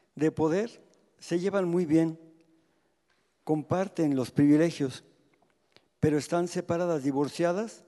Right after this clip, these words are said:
de la realidad y de la gente. Por eso a mí me parece que la sociedad civil es el único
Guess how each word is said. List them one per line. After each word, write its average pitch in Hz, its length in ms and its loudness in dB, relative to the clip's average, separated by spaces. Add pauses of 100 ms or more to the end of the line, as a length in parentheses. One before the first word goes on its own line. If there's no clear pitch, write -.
(440)
de 147 160 -2
la 147 140 -2
realidad 135 520 -2 (460)
y 131 120 -4
de 131 80 -2
la 131 120 -4
gente. 135 440 -6 (560)
Por 151 140 2
eso 175 220 2
a - 20 4
mí 190 120 2
me 190 140 2
parece 185 500 2 (760)
que 156 420 0 (720)
la 135 180 2
sociedad 143 440 0
civil 185 300 2
es 196 180 0
el 185 160 0
único 190 640 -2